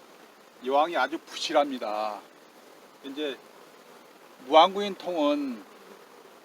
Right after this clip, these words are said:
이제 산란성 일벌이 발생을 해서 아마 봄벌 깨우기 할 때부터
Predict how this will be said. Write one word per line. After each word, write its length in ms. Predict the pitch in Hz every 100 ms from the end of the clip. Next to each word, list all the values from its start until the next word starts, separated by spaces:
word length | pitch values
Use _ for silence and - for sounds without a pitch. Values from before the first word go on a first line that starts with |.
| - - - - - - -
이제 220 | - 139 135
산란성 600 | - 196 202 202 - 190
일벌이 560 | 160 175 170 170 151 - - - - - - - - - - - - - - - -
발생을 400 | 139 156 143 127
해서 560 | 117 - 113 110 104 95 - - - - - - - - - - - - - - -
아마 520 | 123 147 156 147 131 - - - - - - - - - - - - - - - - - - - - - - - -
봄벌 380 | 127 139 208 190 -
깨우기 300 | 240 240 208
할 80 | 180
때부터 800 | 202 160 - 135 127 135 127